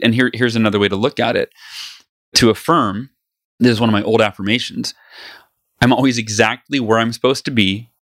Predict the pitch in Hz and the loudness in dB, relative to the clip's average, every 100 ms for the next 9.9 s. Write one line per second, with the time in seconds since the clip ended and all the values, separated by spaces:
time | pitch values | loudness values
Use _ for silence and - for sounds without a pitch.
0 | _ _ _ 120 - - - - 135 165 | _ _ _ -2 0 -4 -4 -2 0 2
1 | 165 135 117 120 107 104 110 - _ _ | 0 -2 -2 0 0 0 -2 -8 _ _
2 | _ 113 113 107 107 117 117 - 110 - | _ 2 2 2 0 0 0 -2 -2 -2
3 | - - - 175 113 92 92 - - - | -2 -2 0 2 0 -2 -6 -8 -8 -10
4 | - _ _ _ _ _ - - - 139 | -20 _ _ _ _ _ -4 -2 2 2
5 | 101 101 - 110 113 113 117 113 107 - | 2 -2 0 0 0 0 0 0 -4 -6
6 | - 139 104 92 - - _ _ _ _ | 0 0 0 -2 -8 -10 _ _ _ _
7 | - 135 120 117 - 110 107 110 147 143 | 2 2 4 0 0 -4 0 2 2 2
8 | 107 101 104 104 _ _ 110 110 104 107 | 0 -4 -6 -12 _ _ 2 2 0 0
9 | 135 175 - - 98 92 90 95 | 0 -2 -8 -4 0 0 0 -4